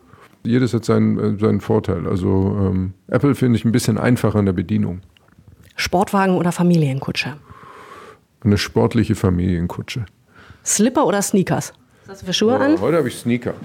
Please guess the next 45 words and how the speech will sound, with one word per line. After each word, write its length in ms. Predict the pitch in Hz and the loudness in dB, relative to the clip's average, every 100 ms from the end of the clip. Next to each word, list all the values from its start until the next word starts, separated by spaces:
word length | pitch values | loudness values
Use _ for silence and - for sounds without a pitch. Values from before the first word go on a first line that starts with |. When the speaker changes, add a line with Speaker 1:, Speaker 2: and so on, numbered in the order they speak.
| - - | -12 -2
Speaker 2:
Du 100 | 214 | 0
hast 180 | 220 | 2
rote 240 | 208 320 254 | 2 2 2
Socken 280 | 330 302 196 | 0 2 2
an. 260 | 170 160 | 2 0
Speaker 1:
Ich 80 | 151 | -4
hab 80 | 113 | -12
rote 220 | 90 110 | -8 -8
Socken 320 | 110 123 - 87 | -4 -4 -4 -8
an, 140 | 85 | -2
ja, 120 | 101 | -2
Speaker 2:
Und 80 | - | 0
da 100 | - | -2
Speaker 1:
passt. 100 | 202 | 0
Speaker 2:
gehen 160 | 247 247 | 2 4
die 80 | |
Nähte 300 | 220 262 302 | 4 2 0
auf, 180 | - 185 | 0 -2
guck 180 | - 294 | -2 -4
mal. 240 | 165 160 160 | -2 -2 0
Speaker 1:
Ja, 220 | 117 123 | 0 2
nee, 200 | 107 131 | 2 2
das, 200 | 110 92 269 - 127 262 - 240 | 2 0 -2 -2 -2 -2 -2 -4
<laughs> 520 | - - - - - | -4 -4 -4 -6 -4
die 60 | |
Socken 320 | 104 113 120 113 | 0 0 0 -4
passen 400 | - 170 160 110 | -4 -2 0 0
natürlich 440 | 95 - 101 95 | -2 -2 -4 -4
zu 140 | - | -6
den 180 | 92 92 | -4 -2
Nähten 320 | 92 127 101 | 0 0 0
der 120 | 92 87 | -4 -4
Schuhe. 360 | - 151 - | -4 -4 -2
Also 140 | - 131 | -4 -2
Speaker 2:
Die 120 | 220 | -2
Speaker 1:
das, 60 | |
Speaker 2:
Schuhe, 240 | - 311 294 | 2 2 2
Speaker 1:
das 40 | 202 | 0
Speaker 2:
die, 60 | 202 | -2
Speaker 1:
steht 100 | 202 | -2
Speaker 2:
das 160 | 196 | -2
ist 100 | 220 | -2
Speaker 1:
dahinter. 220 | - 190 | -2 -2
Speaker 2:
Adidas, 320 | 185 147 151 185 | 0 0 -2 0
ne? 160 | 269 | 0